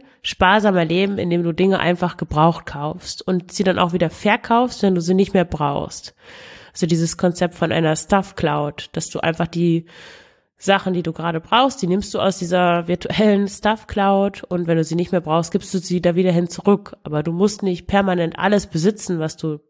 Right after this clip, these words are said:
potenziell brauchen könntest. Indem du ge-, Sachen gebraucht kaufst, sparst du dreißig bis siebzig Prozent, würde ich sagen, gegenüber dem Neupreis.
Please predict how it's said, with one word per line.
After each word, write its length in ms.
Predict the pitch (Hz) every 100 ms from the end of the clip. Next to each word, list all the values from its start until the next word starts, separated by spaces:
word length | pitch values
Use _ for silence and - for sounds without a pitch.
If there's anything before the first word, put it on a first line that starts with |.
| -
potenziell 480 | 190 180 165 165 160
brauchen 320 | 165 160 160
könntest. 680 | - 185 185 - - - - _ _ _ _ _ _ _ _ - - - - -
Indem 180 | 196
du 140 | 196 180
ge-, 120 | 170 170
Sachen 260 | - 196
gebraucht 420 | 180 - 180 269 -
kaufst, 320 | 220 214 -
sparst 420 | - 175 180 -
du 140 | 160
dreißig 800 | 156 160 160 214 220 - 202 202 -
bis 160 | 170
siebzig 400 | 220 - - 226
Prozent, 500 | - 175 185 214 285
würde 140 | 269 226
ich 80 |
sagen, 280 | - 226 226
gegenüber 340 | 196 185 180 170
dem 160 | 165
Neupreis. 800 | 160 196 226 - 180 196 - -